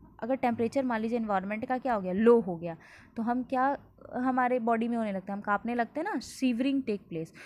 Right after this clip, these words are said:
और ये जो कांपना है एक तरह का एक्सरसाइज है, और एक्सरसाइज से क्या मिलता है, हीट मिलता है, हीट प्रोड्यूस होता है, तो वो हमारे बॉडी के टेम्परेचर को क्या रखता है,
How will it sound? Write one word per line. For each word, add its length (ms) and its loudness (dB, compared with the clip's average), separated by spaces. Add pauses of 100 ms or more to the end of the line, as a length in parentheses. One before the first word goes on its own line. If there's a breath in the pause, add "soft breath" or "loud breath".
(200 loud breath)
और 140 0
ये 140 0
जो 100 0
कांपना 460 0
है 220 2
एक 120 -6
तरह 160 0
का 120 -2
एक्सरसाइज 540 -2
है, 60 0
और 80 0
एक्सरसाइज 480 -4
से 100 -8
क्या 160 -4
मिलता 300 -4
है, 180 -6
हीट 300 2
मिलता 300 0
है, 100 -6 (420 soft breath)
हीट 180 0
प्रोड्यूस 340 -2
होता 200 -4
है, 60 -10 (440 loud breath)
तो 60 0
वो 180 2
हमारे 440 -2
बॉडी 280 -2
के 120 -6
टेम्परेचर 500 -6
को 120 -8
क्या 160 -4
रखता 260 -6
है, 60 -4